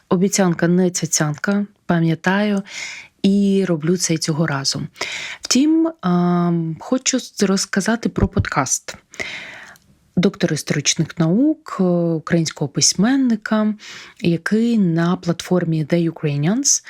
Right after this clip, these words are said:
а, зробив серію епізодів про війну. Звати його Ярослав Грицак, я впевнена, ви знаєте це прізвище. У мене, чесно кажучи, ніяк не дош-, не дійшли ще руки прочитати хоча б одну його книжку.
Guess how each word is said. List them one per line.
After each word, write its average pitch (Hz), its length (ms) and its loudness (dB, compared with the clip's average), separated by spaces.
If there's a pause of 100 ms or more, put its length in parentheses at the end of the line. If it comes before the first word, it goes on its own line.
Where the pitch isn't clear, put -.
(460)
а, 165 220 0
зробив 247 380 0
серію 180 520 2 (120)
епізодів 202 680 0
про 170 280 0
війну. 160 400 0 (360)
Звати 185 360 2
його 170 380 2
Ярослав 160 500 0
Грицак, 175 600 -2
я 147 40 -2
впевнена, 147 420 -2
ви 143 100 0
знаєте 139 360 -4
це - 160 -2
прізвище. 196 760 0 (420)
У 170 60 2
мене, 196 280 4
чесно 175 300 -4
кажучи, 170 640 -2
ніяк 175 640 0
не 156 60 0
дош-, - 340 -2
не 170 240 2
дійшли 160 380 0
ще 151 200 -2
руки 165 300 -2
прочитати 151 680 -4
хоча - 240 -4
б - 80 -6
одну 156 280 0
його 147 160 -2
книжку. 202 640 -2